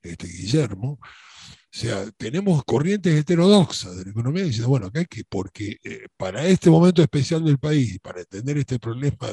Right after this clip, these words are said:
de las tierras del sur, el riesgo patagónico, hay que incorporar este elemento que tiene que ver con las tierras, la po-, y la explotación de recursos. Ni hablar en términos turísticos, para, para lugares, obviamente, bueno, ayer tuvimos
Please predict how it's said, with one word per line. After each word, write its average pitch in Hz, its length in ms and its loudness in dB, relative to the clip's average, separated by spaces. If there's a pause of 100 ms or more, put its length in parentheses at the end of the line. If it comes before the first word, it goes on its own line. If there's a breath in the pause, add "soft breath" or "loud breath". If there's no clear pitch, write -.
de 123 240 -4 (360 loud breath)
las - 180 -12
tierras 117 360 -6
del 107 120 -6
sur, 147 320 4
el 101 80 -8
riesgo 117 340 -2
patagónico, 135 1000 0 (380 soft breath)
hay 131 200 -6
que 143 100 -6
incorporar 120 580 -4
este 110 200 -6
elemento 110 520 -6
que 92 120 -14
tiene 107 260 -8
que 95 100 -8
ver 101 200 -4
con 90 160 -12
las - 160 -18
tierras, 131 680 -4 (100)
la 92 140 -16
po-, - 260 -14
y 127 300 -4
la - 120 -10
explotación 101 500 -8
de 98 80 -10
recursos. 95 500 0 (280 loud breath)
Ni 185 100 -2
hablar 233 260 0
en 135 80 -6
términos 139 400 -4
turísticos, 98 1000 -6 (760 soft breath)
para, 98 320 -4
para 95 300 -4
lugares, 135 640 0
obviamente, 127 460 0
bueno, 123 300 4 (600 soft breath)
ayer 127 260 0
tuvimos 147 560 2